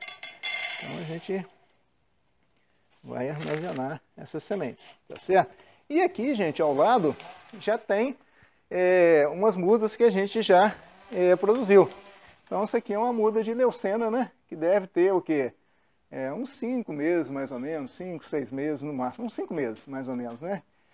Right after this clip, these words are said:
É, então, por que não fazer a semeadura direta da semente no solo? Um problema da, da leucena é que o crescimento inicial dela é muito lento. Então,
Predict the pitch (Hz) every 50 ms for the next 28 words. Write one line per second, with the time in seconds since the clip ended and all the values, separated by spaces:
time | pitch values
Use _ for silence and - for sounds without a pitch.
0 | _ _ _ _ - 151 156 156 156 156 156 151 147 143 139 - - - _ _
1 | _ _ _ _ _ - 240 - - _ _ - - - - - - _ - 190
2 | - - 285 302 - - 262 - - - 302 277 - - - 226 254 277 247 190
3 | - _ - 233 190 202 208 208 196 202 226 247 220 - 214 170 139 151 185 180
4 | - 208 190 185 175 151 139 160 180 180 165 175 185 151 160 175 170 160 - 151
5 | 139 160 151 - 165 151 156 156 - 185 185 170 - - 151 139 131 113 110 -
6 | _ _ _ _ _ _ _ _ _ _ - 285 339 - 277 233 170 156 170 196
7 | 196 185 165 151 160 156 147 139 131 143 147 139 135 135 123 - - - 185 220
8 | 226 190 156 123 - 117 175 170 _ - 220 226 - - 226 240 - - 220 190
9 | 185 208 247 262 247 214 202 196 190 - 165 156 156 147 135 143 165 180 202 220
10 | 226 220 220 233 254 - 277 247 202 190 202 208 180 - - 139 240 - _ _
11 | _ _ _ - 175 180 170 - - 208 240 269 247 -